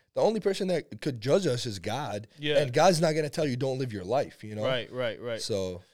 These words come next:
Speaker 2: So then I, I guess, I guess you answered your own question. So essentially, most of your support doesn't come from your own community.
Speaker 1: No,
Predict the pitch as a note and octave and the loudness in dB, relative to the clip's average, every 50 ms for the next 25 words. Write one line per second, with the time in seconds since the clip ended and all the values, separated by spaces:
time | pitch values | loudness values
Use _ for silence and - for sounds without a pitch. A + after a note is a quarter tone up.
0 | _ _ - - C3+ A#2 A#2 A#2 A2+ A2+ A2 G#2+ G2+ _ _ _ _ _ _ _ | _ _ -10 -8 -8 -6 -6 -8 -10 -10 -12 -14 -18 _ _ _ _ _ _ _
1 | _ _ F2 C#2+ E2+ G#2 G#2+ G#2+ A2 A#2 - - - - - - _ _ _ _ | _ _ -18 -16 -16 -12 -10 -8 -8 -8 -10 -12 -16 -18 -20 -20 _ _ _ _
2 | _ B2+ B2 C#3+ C#3 - C#3 A#2+ D3 D#3 - D3 A#2 A#2 A2+ A2+ C3 B2+ - B2 | _ -4 -4 -4 -4 -4 -6 -6 -6 -6 -6 -8 -10 -8 -10 -10 -10 -10 -6 -6
3 | D3+ E3 - B2 A2 - A#2+ A2 G#2+ - C3+ C#3 B2+ - - B2+ A#2+ A2+ G#2+ G#2+ | -6 -6 -8 -12 -14 -12 -12 -12 -10 -10 -12 -12 -12 -12 -12 -10 -10 -10 -12 -14
4 | _ _ _ _ _ _ C3+ D#3 D3 - C#3+ B2 A2 - - - - - G#2+ A#2+ | _ _ _ _ _ _ -12 -12 -10 -8 -10 -10 -10 -12 -18 -12 -12 -10 -10 -10
5 | A2+ A#2 G#2+ - A2+ - - C3+ A#2+ A2+ A2+ A2+ B2 A#2 - A#2+ B2+ B2 G#2 F2+ | -12 -12 -10 -10 -12 -12 -12 -12 -10 -8 -8 -8 -10 -12 -14 -18 -16 -16 -18 -18
6 | F2 _ _ _ _ B2 D3 E3 A#2+ F2 | -20 _ _ _ _ 2 2 2 2 2